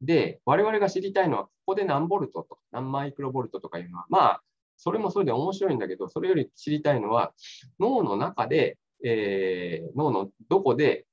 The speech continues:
し-、に信号源があって、それがどういう活動をしてるかっていうことの方が知りたいですよね。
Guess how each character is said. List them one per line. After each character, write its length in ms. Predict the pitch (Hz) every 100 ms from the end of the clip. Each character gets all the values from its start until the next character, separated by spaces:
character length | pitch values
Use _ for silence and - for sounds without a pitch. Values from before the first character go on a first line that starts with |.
| _
し-、 200 | - 135
に 200 | 127 139
信 260 | 131 147 143
号 140 | 135 127
源 180 | 107
が 80 | 98
あ 40 | 87
っ 40 |
て、 160 | _ 95
そ 100 | 151
れ 60 |
が 120 | 160 143
ど 120 | 208
う 60 |
い 60 | 170
う 60 | -
活 220 | 98 -
動 80 | 104
を 40 |
し 60 | 104
て 80 | 107
る 100 | 101
か 80 |
っ 80 | 98
て 80 | -
い 40 |
う 20 | 85
こ 80 |
と 100 | 85
の 60 | 85
方 60 | 82
が 60 |
知 120 | -
り 120 | 110 113
た 120 | 101
い 60 | 80
で 80 |
す 140 | - 73
よ 80 | 90
ね。 200 | 123